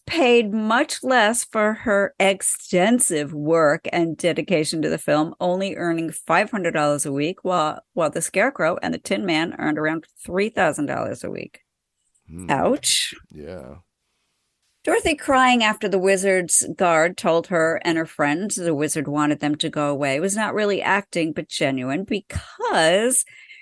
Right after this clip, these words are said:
Speaker 1: she was told that her pet dog had died and she broke down in tears, which made the scene much more realistic.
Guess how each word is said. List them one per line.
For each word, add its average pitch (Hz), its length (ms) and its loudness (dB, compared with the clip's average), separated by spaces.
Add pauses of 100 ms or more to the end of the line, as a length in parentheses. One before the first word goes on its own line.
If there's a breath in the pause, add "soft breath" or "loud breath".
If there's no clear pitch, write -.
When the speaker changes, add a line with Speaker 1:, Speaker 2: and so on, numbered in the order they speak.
(140 loud breath)
Speaker 1:
she - 280 0
was 226 200 2
told 214 420 0
that 202 140 4
her 196 140 0
pet 190 340 -2
dog 196 300 2
had 165 160 -2
died 139 560 0
and 165 160 -2
she - 140 0
broke 151 340 0
down 147 240 2
in 143 140 0
tears, 151 520 0
which - 240 -6
made 208 240 -4
the 202 80 -4
scene 185 400 -2
much 160 240 -4
more 156 240 -2
realistic. 135 720 -6